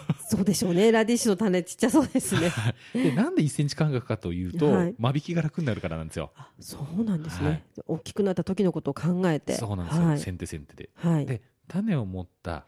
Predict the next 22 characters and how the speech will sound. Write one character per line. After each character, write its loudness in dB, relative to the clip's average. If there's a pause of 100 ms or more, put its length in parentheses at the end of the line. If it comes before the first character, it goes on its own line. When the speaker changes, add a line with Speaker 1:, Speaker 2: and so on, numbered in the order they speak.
(180)
Speaker 2:
あ -20
の、 -18
指 -12
先 -10
で、 -6
Speaker 1:
は 0
い。 0
Speaker 2:
あ 0
の、 -10
昔、 -8
あ -4
の、 -6 (160)
あ -14
の、 -14
こ -6
う -6
い -6
う、 -14 (260)
あ -8
の、 -8
Speaker 1:
は 2
い。 -8